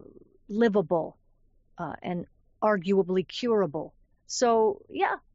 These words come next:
I mean, it's a big lesson for us all, and, uh,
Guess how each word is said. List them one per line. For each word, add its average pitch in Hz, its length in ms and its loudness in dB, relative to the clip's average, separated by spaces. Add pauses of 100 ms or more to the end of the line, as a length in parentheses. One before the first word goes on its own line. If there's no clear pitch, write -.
(180)
I 214 60 -8
mean, 214 360 -4 (360)
it's 226 200 -4
a 185 40 -2
big 262 240 -2
lesson 294 340 -2
for - 120 -6
us 247 160 -4
all, 247 460 -2
and, 208 320 -2
uh, 196 260 -2